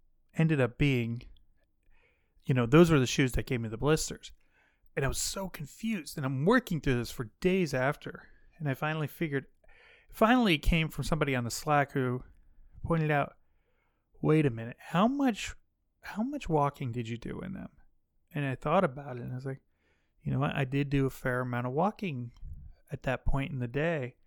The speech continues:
um, through the middle of the day." And I said, "You know what? Shit, that's totally true." I, you know, normally when I'm running in those shoes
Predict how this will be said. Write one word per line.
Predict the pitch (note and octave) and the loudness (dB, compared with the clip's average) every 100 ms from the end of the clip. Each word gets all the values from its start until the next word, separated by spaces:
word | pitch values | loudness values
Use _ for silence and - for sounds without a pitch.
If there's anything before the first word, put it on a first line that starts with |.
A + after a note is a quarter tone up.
| _ _ _ _ _ _ _ | _ _ _ _ _ _ _
um, | D#3 B2+ A#2+ A#2+ B2+ E3 _ _ _ _ - | -6 -4 -4 -6 -10 -12 _ _ _ _ -2
through | D3 C#3+ | 0 0
the | B2+ | 0
middle | C3+ C#3 B2+ | 0 0 -2
of | A#2+ | -6
the | |
day." | A#2+ D#3+ G#3 E3 - | -4 -2 -2 -6 -8
And | C#3 C3 | -6 -4
I | B2+ | -6
said, | - - - | -10 -12 -8
"You | |
know | C3+ | -6
what? | C3+ F3+ | -6 -6
Shit, | - G3+ F#3+ - - - | -6 -6 -6 -8 -2 0
that's | D#3 C#3 - - | 2 0 0 -12
totally | - C#3+ C#3 C#3+ | 0 0 2 -2
true." | D3 - G#3+ C#3+ _ _ | -2 -2 -2 -2 _ _
I, | - C3 B2+ C3 B2+ B2+ - - _ _ _ | -2 0 2 0 -2 -6 -12 -20 _ _ _
you | - C#3 | -4 -2
know, | A#2+ C3+ | -2 -2
normally | B2 B2+ C#3 C#3+ C#3+ C#3 C#3 - _ _ _ _ _ _ _ _ _ _ _ _ _ _ | -2 -2 -2 -4 -4 -4 -8 -10 _ _ _ _ _ _ _ _ _ _ _ _ _ _
when | - D3 C#3 C#3 C3+ - | -6 -2 -2 -4 -6 -8
I'm | - B2 | -6 -4
running | B2 F3 C4 B3+ | 0 0 0 -2
in | D#3 | -2
those | B2 A#2 | -2 -4
shoes | - - A#2 A#2 A#2 A#2 - | -6 -4 -2 -2 -2 -4 -8